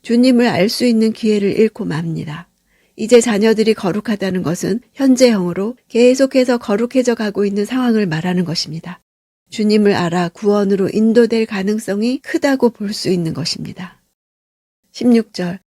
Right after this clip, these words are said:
"아내여, 당신이 남편을 구원할는지 어떻게 알겠습니까? 남편이여, 당신이 아내를 구원할는지 어떻게 알겠습니까?" 자유로운 결정을 내릴 수 있다 해도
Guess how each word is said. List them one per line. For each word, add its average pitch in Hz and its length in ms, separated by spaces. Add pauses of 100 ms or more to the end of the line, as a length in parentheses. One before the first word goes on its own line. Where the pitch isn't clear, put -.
(100)
"아내여, 196 540
당신이 233 460
남편을 247 500
구원할는지 233 880
어떻게 254 460
알겠습니까? 180 920 (280)
남편이여, 185 720 (300)
당신이 190 460
아내를 180 360
구원할는지 190 880 (100)
어떻게 233 480
알겠습니까?" 170 1000 (1040)
자유로운 254 640
결정을 226 600
내릴 196 260
수 233 120
있다 220 260
해도 214 420